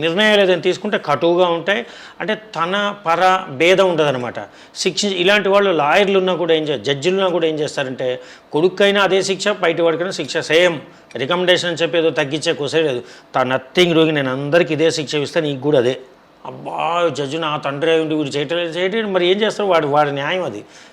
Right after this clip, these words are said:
So, సప్తమ పూట పుట్టిన వాళ్ళకి అలాంటి మంచి గుణాలు, అంటే సి-, తన త-, పర భేదం లేదు,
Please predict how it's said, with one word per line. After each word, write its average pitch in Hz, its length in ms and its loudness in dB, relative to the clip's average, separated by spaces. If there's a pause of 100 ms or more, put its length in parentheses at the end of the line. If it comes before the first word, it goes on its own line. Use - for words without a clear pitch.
(140)
So, 196 60 -4
సప్తమ 190 400 -2
పూట 190 140 0
పుట్టిన 170 300 -2
వాళ్ళకి 170 640 -2 (300)
అలాంటి 151 240 2
మంచి 156 300 -2
గుణాలు, 160 280 0
అంటే 135 140 -4
సి-, 139 300 -4
తన 147 280 -2
త-, 165 140 -6
పర 156 320 0
భేదం 147 380 0
లేదు, 147 340 -2